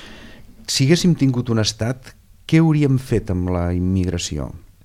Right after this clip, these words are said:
Com l'hauríem tractat?» I a vegades penso que probablement hauríem espatllat. És a dir, que hauríem, igual hauríem fet com els francesos, hauríem fet fins i tot com els britànics, és a dir, i hauríem tingut una conflictivitat que aquí no hem tingut,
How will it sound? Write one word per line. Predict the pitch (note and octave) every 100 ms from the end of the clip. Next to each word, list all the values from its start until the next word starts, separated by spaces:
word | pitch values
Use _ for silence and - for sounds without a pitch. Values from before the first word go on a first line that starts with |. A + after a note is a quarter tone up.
| - -
Com | B2+ C3
l'hauríem | C3 A#2+ A#2 A2
tractat?» | G2+ G2 - E2 - - - - - - - - - - - -
I | -
a | G#2
vegades | A2+ A#2+
penso | - A#2 - A#2+
que | A2
probablement | - G#2+ A2+ A2 A2+ A2+ B2 A#2+
hauríem | A2 A#2
espatllat. | G#2+ - F#2+ F2 E2+ - - - - - -
És | G#2
a | G#2+
dir, | G#2+
que | G2+
hauríem, | G#2 A2+ A2+ A2+ G#2 - - -
igual | G#2+ B2+
hauríem | A#2+ A#2 A2
fet | B2 G#2 - - -
com | A2 G#2+
els | G#2
francesos, | - F#2+ - G2 G2 G2 F#2 G2
hauríem | G2 G2+ G2
fet | G#2 G2 - - -
fins | F#2+ G2
i |
tot | G#2+ -
com | A#2+
els | G2 F2+
britànics, | F2+ G#2 A2+ F#2 - -
és | G2
a |
dir, | G#2 G2 G2+
i |
hauríem | A2 A2 A#2+ G#2+
tingut | A2+ G#2+ A2
una | A2 G#2
conflictivitat | G#2 G2+ G2+ G2 F#2 F#2 -
que | F#2+
aquí | F#2+ G2
no |
hem | F#2
tingut, | F2 G2 G2 A2